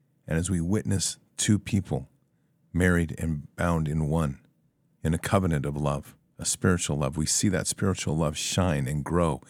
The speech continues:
and the magnificence of that love begin to take root as the most impossible of challenges is overcome, because, Father, you are the God of overcoming. But it also reflects on us, Father,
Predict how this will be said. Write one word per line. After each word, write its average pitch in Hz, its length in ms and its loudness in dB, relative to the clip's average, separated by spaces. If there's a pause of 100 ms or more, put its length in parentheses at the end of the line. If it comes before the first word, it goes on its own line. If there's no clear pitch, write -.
(380)
and 85 160 2
the 87 40 4
magnificence 90 760 2
of 73 100 -2
that 76 200 -4
love 78 260 -4
begin 78 300 -4
to 78 200 -8 (500)
take - 260 -4
root 80 320 0 (580)
as 87 200 2
the 87 60 0
most 82 260 0
impossible 82 760 0 (140)
of 80 240 -4 (260)
challenges 82 540 0
is 73 160 0
overcome, 78 560 0
because, 73 300 0
Father, 85 280 0
you 80 240 -2
are 82 360 0
the 69 80 -4
God 73 260 -2
of - 100 -12
overcoming. 69 520 -6 (2750)
But 90 140 4
it 92 60 4
also 107 260 4
reflects 85 440 0
on 80 140 2
us, 76 160 -2
Father, - 300 -8